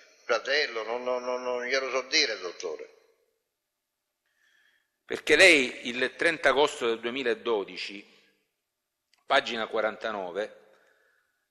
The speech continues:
Speaker 2: ha detto questo: "Stavo parlando con Stefano,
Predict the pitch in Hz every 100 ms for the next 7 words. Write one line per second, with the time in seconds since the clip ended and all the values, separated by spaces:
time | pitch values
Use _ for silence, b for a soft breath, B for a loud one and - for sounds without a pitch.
0 | _ _ _ _ _ _ _ _ _ _
1 | _ _ _ _ _ _ _ _ _ _
2 | - 147 175 - 120 104 95 - - 95
3 | - _ _ - _ - - 196 180 170
4 | 143 151 170 156 135 127 117 - 107 92
5 | 101 92 95